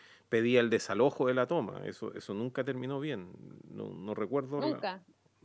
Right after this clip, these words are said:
Speaker 1: recuerdo, no
Speaker 2: No, y no
Speaker 1: recuerdo.
Speaker 2: se hacía tampoco. Yo me acuerdo cuando nosotros estábamos en toma, ya en dos mil, la última toma que tuve,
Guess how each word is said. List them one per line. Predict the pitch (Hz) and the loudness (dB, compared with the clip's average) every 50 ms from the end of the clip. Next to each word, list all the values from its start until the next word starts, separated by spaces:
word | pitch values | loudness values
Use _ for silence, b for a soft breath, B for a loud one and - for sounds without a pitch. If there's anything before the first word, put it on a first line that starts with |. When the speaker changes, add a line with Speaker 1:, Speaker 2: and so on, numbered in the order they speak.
| - | -12
Speaker 1:
recuerdo, | - 107 101 104 117 117 120 - - | -8 -8 -6 -2 -2 -2 -2 -4 -4
no | - - | 0 0
Speaker 2:
No, | 480 | 2
y | 415 | 4
no | 359 349 339 | 4 4 4
Speaker 1:
recuerdo. | - | 4
Speaker 2:
se | 330 | 2
hacía | 294 285 - - 359 427 480 440 294 - | 0 0 0 -2 0 0 0 0 0 0
tampoco. | 262 247 - - 220 214 202 202 - 196 196 202 196 - | 0 -2 0 0 0 0 0 -2 -4 -8 -8 -8 -10 -4
Yo | - 262 330 | 2 2 4
me | 370 359 | 4 6
acuerdo | 302 392 415 427 | 6 8 6 8
cuando | 392 392 370 330 | 6 6 2 2
nosotros | 311 - 381 320 370 | 2 0 0 -2 0
estábamos | - 370 359 359 339 311 | 0 -2 0 0 -2 -2
en | 294 | 0
toma, | - 330 330 339 349 359 349 349 349 339 330 320 294 269 254 240 226 - 226 226 | 0 0 2 2 2 2 0 0 0 0 0 0 -2 -2 -4 -6 -6 -6 -4 -2
ya | 240 254 262 269 262 254 | 0 0 2 2 2 0
en | 247 233 | -2 -4
dos | 226 220 | -6 -2
mil, | 240 247 254 262 254 247 247 240 233 226 220 - _ _ _ _ _ _ - | 0 2 4 4 4 2 -2 -10 -16 -18 -20 -20 _ _ _ _ _ _ -14
la | - | -14
última | 214 - - - 226 226 226 | -14 -12 -8 -6 -6 -6 -2
toma | - 226 220 220 | -2 0 0 0
que | - 226 | 0 -2
tuve, | 220 202 208 214 208 202 | -4 -2 -6 -4 -4 -6